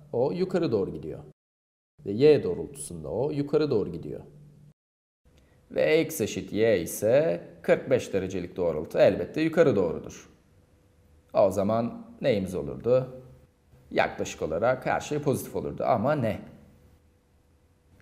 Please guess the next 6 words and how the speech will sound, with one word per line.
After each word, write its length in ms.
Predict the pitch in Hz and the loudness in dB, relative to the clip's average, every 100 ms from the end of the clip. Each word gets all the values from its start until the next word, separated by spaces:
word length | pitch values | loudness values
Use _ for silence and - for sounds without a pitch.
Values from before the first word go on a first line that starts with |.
| _ _ _ _ _ | _ _ _ _ _
Bu 180 | - 185 | -2 -2
fonksiyon, 880 | 175 139 107 - - 120 135 139 143 - - - _ _ _ _ | 2 2 2 -2 -6 -2 -2 -4 -8 -14 -20 -20 _ _ _ _
bu 100 | 220 | -4
fonksiyonun 1040 | 214 - 156 147 - 143 139 139 143 143 147 | -2 2 0 0 -4 -2 0 -2 -2 -4 0
grafiği 500 | 170 120 - 87 87 | 2 2 0 -4 -2
ne? 240 | 139 | -2